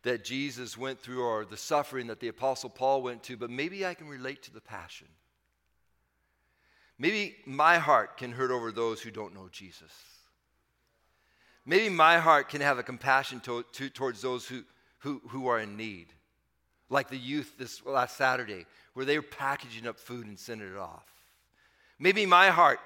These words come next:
can, can ache over those who are living in persecution. And I can be praying for people, for missionaries that I know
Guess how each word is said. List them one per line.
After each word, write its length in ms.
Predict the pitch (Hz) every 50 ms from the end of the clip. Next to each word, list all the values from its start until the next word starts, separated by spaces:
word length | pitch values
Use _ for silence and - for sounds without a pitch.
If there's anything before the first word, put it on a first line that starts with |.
| - - - - -
can, 200 | - 175 180 - - - _ -
can 160 | - 180 160 - -
ache 380 | 180 190 214 208 165 - - - -
over 180 | 160 160 151 147
those 320 | 135 151 156 160 151 -
who 80 | 143 139
are 100 | 131 131
living 280 | 135 147 139 139 139
in 100 | 131 117
persecution. 840 | - - 139 131 - - 123 - - 131 127 120 - - 117 92 85 _ _ _ _ _
And 140 | - 151 160
I 120 | 165 175
can 120 | 180 165 160
be 100 | 147 135
praying 460 | - - - 175 175 175 185 180 160
for 140 | 135 139 123
people, 340 | - - 170 175 - 139 113
for 140 | 131 131
missionaries 560 | 131 139 160 - - - 147 147 139 135 - 135
that 100 | 127 123
I 200 | 135 151 165 165
know 280 | 156 143 127 117 110